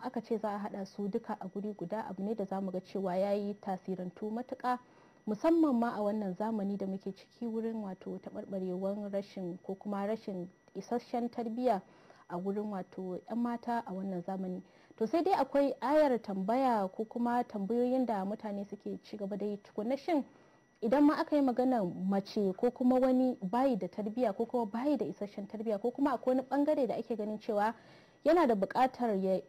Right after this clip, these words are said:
inganta tarbiyyar shi a wannan, shin ma matsalar daga ina take samowa? To, sai dai malamai da dama, kamar yadda na bayyana a baya, wanda muka sha gaito su a cikin wannan shiri na tarbiyya a wannan zaure,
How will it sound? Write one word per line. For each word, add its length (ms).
inganta 460
tarbiyyar 400
shi 100
a 100
wannan, 260
shin 160
ma 200
matsalar 460
daga 240
ina 260
take 420
samowa? 500
To, 120
sai 140
dai 320
malamai 500
da 80
dama, 420
kamar 260
yadda 160
na 80
bayyana 360
a 40
baya, 240
wanda 240
muka 200
sha 160
gaito 320
su 140
a 100
cikin 260
wannan 260
shiri 280
na 120
tarbiyya 480
a 40
wannan 320
zaure, 320